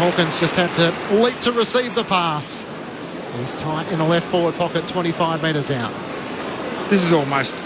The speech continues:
Speaker 2: dead in front for Tommy Hawkins. He's one of the best round the corner kicks from this distance out that you've ever seen.
Speaker 1: Seven disposals so far tonight. He steps out, opens up the angle and clips the post on the way through.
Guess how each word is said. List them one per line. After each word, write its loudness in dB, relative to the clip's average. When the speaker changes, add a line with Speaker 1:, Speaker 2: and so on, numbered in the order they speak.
Speaker 2:
dead 4
in -2
front 0
for 0
Tommy 0
Hawkins. 0
He's 0
one 0
of 0
the -2
best 2
round 2
the -2
corner -2
kicks -2
from -4
this -4
distance -2
out 2
that -8
you've -4
ever 0
seen. -2
Speaker 1:
Seven 2
disposals 2
so 0
far 0
tonight. 0
He 0
steps -2
out, 2
opens 0
up 0
the 2
angle 0
and -4
clips -2
the 0
post -2
on 0
the -2
way 2
through. 0